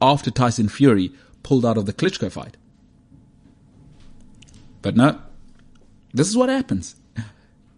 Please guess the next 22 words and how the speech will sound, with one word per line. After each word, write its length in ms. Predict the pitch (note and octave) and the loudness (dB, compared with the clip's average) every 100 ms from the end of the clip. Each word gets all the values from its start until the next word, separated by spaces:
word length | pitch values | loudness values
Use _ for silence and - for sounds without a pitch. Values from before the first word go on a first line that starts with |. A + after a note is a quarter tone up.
| _ _ _ _ | _ _ _ _
My 80 | - | -6
mother 220 | G#2 C3 C3+ | 0 4 6
used 220 | B2+ B2 | 4 2
to 60 | A#2 | -4
say, 280 | C3 B2+ | 0 0
and 280 | - - A2+ | 0 -4 -2
it's 160 | A2 - | -2 -4
a 60 | |
great 260 | G2+ B2 B2 | -4 -2 -2
saying, 320 | C3+ D3 C3+ | -4 -4 -2
"Not 160 | G#2+ B2 | -2 0
my 140 | B2+ | 0
monkeys, 340 | C3 C#3 C#3 A#2+ | 2 0 -2 -2
not 140 | A#2+ | -2
my 100 | B2 | -2
circus." 520 | - C#3+ C3 C3+ - _ _ _ _ _ _ _ _ _ _ _ _ _ - | -2 -4 -4 -8 -18 _ _ _ _ _ _ _ _ _ _ _ _ _ -6
Not 320 | G#2+ A#2 - | 0 0 2
my 160 | A#2 G#2 | 0 2
monkeys, 400 | A2 A#2 A#2+ G#2 | 2 2 0 -2
not 160 | G2+ | -2
my 100 | G#2+ | -2
circus. 480 | G2 - F2 - - | -4 -6 -10 -12 -18